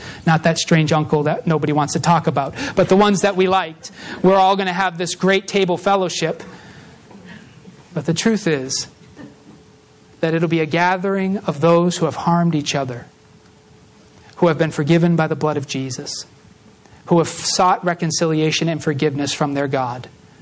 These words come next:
and have offered themselves in repentance to each other. Do your table fellowship look like that in this world?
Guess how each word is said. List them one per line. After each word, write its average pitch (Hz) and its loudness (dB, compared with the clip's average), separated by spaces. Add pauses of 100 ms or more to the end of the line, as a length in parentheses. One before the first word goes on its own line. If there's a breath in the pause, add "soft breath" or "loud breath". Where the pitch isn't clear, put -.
(340 loud breath)
and 131 -4
have 127 0
offered 170 2
themselves 139 -2
in 143 -2
repentance 143 -2
to - -6
each 127 -6
other. 127 -10 (1500)
Do 160 -2
your 190 6
table 208 2
fellowship 190 -2
look 170 -2
like 175 -2
that 175 0
in 147 -4
this 160 -2
world? 190 0